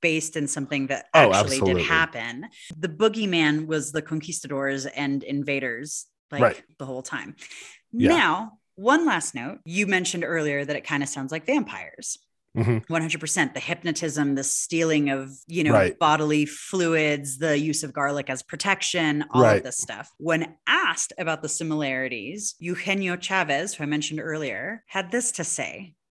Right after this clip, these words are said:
Speaker 1: He said, quote, "One is fiction. The other occurs right here."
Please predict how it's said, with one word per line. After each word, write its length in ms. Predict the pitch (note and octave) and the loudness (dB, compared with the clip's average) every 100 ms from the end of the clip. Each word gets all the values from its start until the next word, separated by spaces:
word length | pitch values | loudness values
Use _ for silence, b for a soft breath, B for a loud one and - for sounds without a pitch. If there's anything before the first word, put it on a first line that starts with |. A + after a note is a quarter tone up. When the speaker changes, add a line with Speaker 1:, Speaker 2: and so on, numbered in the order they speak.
| _ _ _ | _ _ _
Speaker 1:
He 100 | F3 | -8
said, 280 | - F3 - | -4 -6 -4
quote, 380 | F#3+ E3 - | 0 0 -2
"One 240 | D3+ G3 A3 | -6 -2 0
is 160 | F#3 | -2
fiction. 580 | - G3+ - B2 G2+ F#3 _ _ - | -2 -4 -4 -6 -8 -14 _ _ -10
The 200 | D3 E3 | 0 2
other 220 | E3 D3+ C#3 | 4 2 0
occurs 380 | - C3+ B2 | -2 -6 -4
right 200 | C3+ B2 | -4 -4
here." 380 | G#2+ A#2 C#2+ - | -6 -12 -12 -18